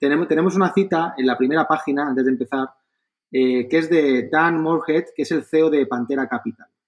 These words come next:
¿vale? Y este señor dijo hace pocos meses lo siguiente, y es súper fuerte, ¿no? O sea, lo que voy a leeros son palabras textuales suyas,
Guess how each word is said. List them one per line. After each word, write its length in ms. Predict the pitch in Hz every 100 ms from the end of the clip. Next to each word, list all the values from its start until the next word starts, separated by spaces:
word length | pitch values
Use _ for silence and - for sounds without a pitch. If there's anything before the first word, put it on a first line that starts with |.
| _
¿vale? 240 | - 254 _ _ _ _ _ -
Y 260 | 139 135
este 220 | 147 147
señor 340 | 208 196 196 185
dijo 300 | 185 - 170
hace 180 | - 143
pocos 340 | 160 156 139
meses 540 | 151 160 147 196 - _ _ _ _ _ -
lo 120 | 135
siguiente, 420 | 120 131 143 131 123
y 200 | 120 147
es 80 |
súper 240 | 233 - 160
fuerte, 360 | - 151 -
¿no? 60 | 139
O 40 |
sea, 100 | 147
lo 120 | 131 127
que 60 |
voy 140 | 131 185
a 40 |
leeros 360 | 202 202 226 -
son 180 | 165
palabras 380 | 170 147 165 185
textuales 420 | 170 - 156 139
suyas, 460 | - 156 196 240 -